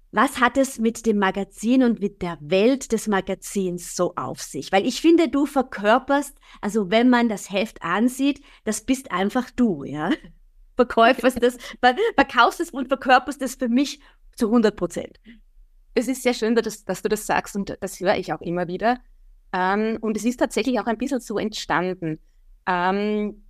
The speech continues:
Speaker 2: dazu muss man sagen, ich bin ja seit, äh, mittlerweile tatsächlich dreißig Jahren Journalistin. Ähm, ob-, wobei dieser Weg gar nicht so geradlinig war, wie man mei-, meinen möchte. Ich habe eigentlich ursprünglich auf Lehramt Germanistik und Anglistik, äh, studiert.
Speaker 1: Ah, okay.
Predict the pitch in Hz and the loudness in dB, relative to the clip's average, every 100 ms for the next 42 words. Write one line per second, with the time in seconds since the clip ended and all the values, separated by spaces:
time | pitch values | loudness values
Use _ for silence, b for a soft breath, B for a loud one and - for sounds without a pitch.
0 | - 233 - 294 233 220 208 170 220 208 | -4 -4 2 2 2 -4 -4 -2 -2 -4
1 | - 220 226 220 202 185 185 - 196 190 | -6 -2 0 0 -2 -2 -4 -10 -6 -4
2 | 185 208 - 180 165 190 196 170 - - | -4 -6 -4 -2 -2 -2 -4 -10 -8 -10
3 | - - - 151 185 - 214 - 160 151 | -10 -14 -6 -2 -2 -2 -6 -2 0 0
4 | 196 196 170 156 175 - - 190 302 - | 0 -2 -4 -4 -4 -6 -4 0 -2 -4
5 | _ _ _ _ 180 185 196 202 180 160 | _ _ _ _ -2 0 -2 -4 -4 -2
6 | 196 165 196 254 175 185 - 151 180 214 | 2 0 0 -2 0 -2 -2 -4 -2 -4
7 | - 208 196 214 131 147 214 214 220 131 | -6 -4 -2 -2 0 -2 -2 -4 -4 -4
8 | 123 220 208 175 139 107 151 135 165 165 | -2 -2 -2 -2 -4 -6 -6 -4 -4 -6
9 | - 220 269 _ _ - 214 269 - 156 | -2 -2 -2 _ _ -12 -6 -6 -4 0
10 | 185 285 262 208 208 233 - 220 226 226 | 2 2 0 -2 -4 -6 -6 -4 -2 -2
11 | 220 180 - 160 185 - 190 190 190 190 | -2 -8 -6 -2 0 0 -2 -4 -4 -2
12 | 190 220 196 196 - 175 185 - 165 - | -2 -4 -6 -6 -4 -4 -6 -8 -12 -12
13 | - 160 147 - 156 175 220 - 494 214 | -8 -6 -6 -8 -6 -2 -2 -2 0 0
14 | 160 170 220 214 | 0 -2 4 4